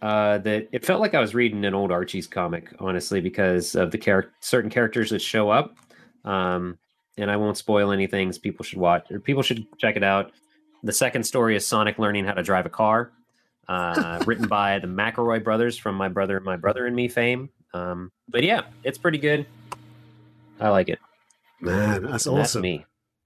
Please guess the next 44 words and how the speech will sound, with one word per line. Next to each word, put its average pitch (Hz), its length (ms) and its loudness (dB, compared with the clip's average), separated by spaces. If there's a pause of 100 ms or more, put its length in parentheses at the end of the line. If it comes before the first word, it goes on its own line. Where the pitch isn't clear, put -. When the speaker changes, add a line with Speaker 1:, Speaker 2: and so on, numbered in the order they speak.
(720)
Speaker 1:
That's 101 180 -8
a 98 60 4
lot 104 200 4
of 113 80 0
me. 80 240 -6 (240)
Speaker 2:
Okay. 123 240 0
Speaker 1:
That's 120 280 0
me. 82 200 -12 (760)
Speaker 2:
So - 180 -4
what, 123 200 0
what, 156 340 2
what 175 140 2
am 135 80 0
I 185 120 2
doing? 98 280 -2
What 135 80 0
have 139 80 -2
I 143 100 2
been 104 160 -4
up 92 160 -12
to? 87 180 -8
So, 156 400 4
um, 147 720 2
Speaker 1:
What 127 140 4
have 120 120 2
you 117 120 0
done, 82 420 -4
Graham? 85 260 -6
Speaker 2:
continuing 175 760 0
my 160 120 2
Movember 156 760 0 (160)
phase. 170 300 0
Actually, 120 200 -2
I'll 98 80 -4
make 107 180 -6
my, 120 80 -6
I'll 127 120 -4
make 156 160 2
my 127 80 0
camera 117 300 -4
bigger. 87 380 -10
There 104 120 -8
we 87 80 -10
go. - 140 -14